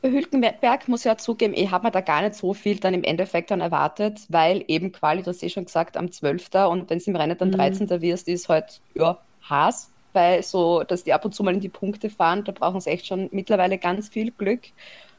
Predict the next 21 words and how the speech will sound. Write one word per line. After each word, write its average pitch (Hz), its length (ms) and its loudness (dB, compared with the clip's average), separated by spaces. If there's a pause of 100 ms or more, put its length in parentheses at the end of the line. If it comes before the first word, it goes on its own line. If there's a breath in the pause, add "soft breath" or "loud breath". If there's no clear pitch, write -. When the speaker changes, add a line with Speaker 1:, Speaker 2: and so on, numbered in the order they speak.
(120)
Speaker 1:
Und 208 240 2 (100)
Magnussen 214 520 0
hat 302 40 2
das 285 140 -2
ganze 240 400 0
Wochenende 254 640 2 (200)
Pech 262 300 -2
gehabt, - 240 -2
der 214 80 4
hat - 100 -4
das 208 80 -10
F 202 180 -4
P - 100 -2
eins 190 280 0
nicht 262 140 -4
machen 247 320 -2
können, 269 340 0
dann 254 140 -2
beim, 226 160 0
bei 220 120 -2
F 202 160 -2